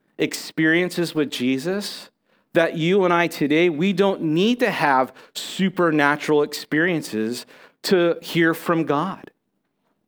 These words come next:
We don't need to make a pilgrimage to some location. We don't need to climb some sacred mountain.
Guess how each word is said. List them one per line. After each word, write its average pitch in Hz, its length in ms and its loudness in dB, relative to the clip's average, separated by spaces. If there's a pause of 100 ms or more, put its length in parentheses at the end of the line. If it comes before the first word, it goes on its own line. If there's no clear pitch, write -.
(440)
We 175 100 4
don't 196 200 4
need 185 160 2
to 185 80 2
make 190 160 2
a 196 80 0
pilgrimage 170 1000 0
to 147 120 -2
some 131 460 0
location. 117 680 -2
We 151 100 2
don't 180 120 0
need 196 140 0
to 196 80 0
climb 196 480 0
some 196 200 -2
sacred 196 480 -2
mountain. 170 640 -2